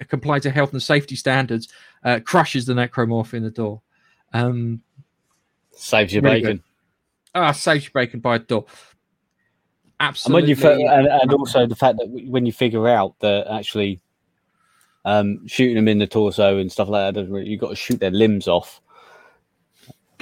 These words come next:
Speaker 2: and it, you can ch-,
Speaker 1: Oh.
Speaker 2: turn the, uh, the gun.
Speaker 1: Oh yes, yes, you get to do that. The, uh, the, it was,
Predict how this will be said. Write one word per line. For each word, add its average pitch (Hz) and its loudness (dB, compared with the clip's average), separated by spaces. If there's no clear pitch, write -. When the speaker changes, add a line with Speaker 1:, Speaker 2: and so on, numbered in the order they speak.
Speaker 2:
and 104 0
it, 110 2
you 104 0
can 101 -6
ch-, - -4
Speaker 1:
Oh. 113 4
Speaker 2:
turn 107 4
the, 101 4
uh, 101 4
the 110 2
gun. 104 4
Speaker 1:
Oh 147 2
yes, - -4
yes, 127 -2
you - -10
get 120 -6
to - -18
do 120 -4
that. 156 -4
The, - -10
uh, 151 -2
the, 147 -6
it 165 -4
was, - -2